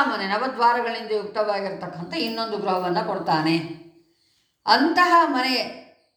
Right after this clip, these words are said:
ಮನೆ ಏನದು? ಅರಮನೆನೇ. ನವದ್ವಾರಗಳಿಂದ ಶೋಭಾಯಮಾನವಾಗಿ ಇರ್ತಕ್ಕಂಥ ಮನೆ ಅದು ವಿಷ್ಣು ರಥ ಅಂತ ಕರೆಸ್ಕೊಳ್ಳುತ್ತೆ. ಅಲ್ಲಿ ಹೃದಯ ಸಿಂಹಾಸನದಲ್ಲಿ ಭಗವಂತ ಆರೂಢನಾಗಿ ಇರ್ತಾನೆ.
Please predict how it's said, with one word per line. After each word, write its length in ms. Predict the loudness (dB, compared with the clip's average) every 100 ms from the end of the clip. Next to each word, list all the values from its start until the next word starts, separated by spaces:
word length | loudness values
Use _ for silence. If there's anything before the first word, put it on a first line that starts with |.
| -6
ಮನೆ 260 | -2 2
ಏನದು? 260 | 2 2 4
ಅರಮನೆನೇ. 500 | 4 4 2 2 0
ನವದ್ವಾರಗಳಿಂದ 840 | 0 0 0 4 4 4 0 0 -2
ಶೋಭಾಯಮಾನವಾಗಿ 1200 | -2 0 0 4 4 4 0 -4 -4 -4 -4
ಇರ್ತಕ್ಕಂಥ 500 | -6 -8 -8 -8 -6
ಮನೆ 320 | -6 -2 -2 0
ಅದು 220 | 0 2 0 0 -8 -14 -8
ವಿಷ್ಣು 320 | -6 -4 -2
ರಥ 240 | 0 2 6
ಅಂತ 340 | 6 4 -2 -4
ಕರೆಸ್ಕೊಳ್ಳುತ್ತೆ. 1000 | -4 -4 -2 0 0 0 0 -2 -12 -18 -20 -2
ಅಲ್ಲಿ 540 | 2 4 4 2 2 0
ಹೃದಯ 400 | 0 2 4 4
ಸಿಂಹಾಸನದಲ್ಲಿ 960 | 0 -2 2 4 4 0 -2 -2 -2
ಭಗವಂತ 400 | -2 -4 -4 -4 0
ಆರೂಢನಾಗಿ 640 | 0 2 2 2 -2 -4 -8 -10 -20 _ -8
ಇರ್ತಾನೆ. 540 | -6 0 2 4 2